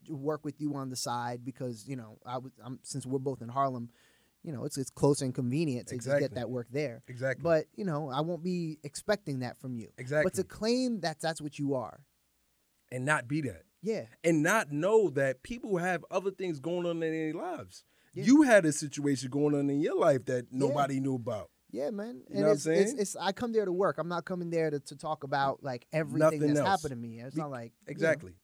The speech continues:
Speaker 2: We come there to get things done and do what we need to do
Speaker 1: Yeah.
Speaker 2: at the end of the day. So, it is what it is, man. You know what I'm saying? We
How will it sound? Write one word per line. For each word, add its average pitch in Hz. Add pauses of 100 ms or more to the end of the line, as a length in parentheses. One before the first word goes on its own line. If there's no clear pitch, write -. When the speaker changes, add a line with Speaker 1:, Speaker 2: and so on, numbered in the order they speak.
(200)
Speaker 2:
We 139
come 180
there 165
to 143
get 135
things 156
done 110 (600)
and 120
do 139
what 151
we 175
need 190
to - (100)
do 349 (240)
Speaker 1:
Yeah. 131 (140)
Speaker 2:
at 139
the 135
end 139
of 117
the 110
day. 90
So, - (640)
it -
is 170
what 151
it 117
is, 95
man. 87
You 95
know 98
what 101
I'm 95
saying? 95
We 107